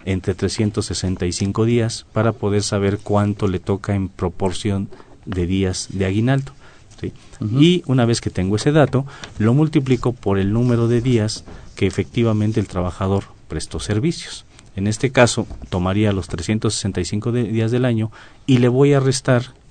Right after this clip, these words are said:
Speaker 1: los días que tuvo ausentismos. Entonces,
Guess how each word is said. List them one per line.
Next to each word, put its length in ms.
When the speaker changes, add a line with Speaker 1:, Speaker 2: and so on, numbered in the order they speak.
Speaker 1:
los 200
días 440
que 100
tuvo 220
ausentismos. 760
Entonces, 300